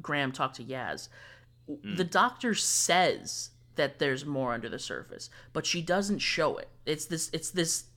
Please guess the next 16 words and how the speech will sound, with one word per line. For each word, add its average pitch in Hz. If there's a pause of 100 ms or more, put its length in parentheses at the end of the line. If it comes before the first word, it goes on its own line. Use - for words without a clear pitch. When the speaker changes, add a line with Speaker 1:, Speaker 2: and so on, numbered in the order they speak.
(280)
Speaker 1:
show 202
don't 196
tell 175
rule 110
that 131
we're 147
not 147
getting, 123 (280)
because 165 (200)
if 156
the 170
Speaker 2:
Mm. -
Speaker 1:
tenth 233
Doctor 202
is 160
angry, 156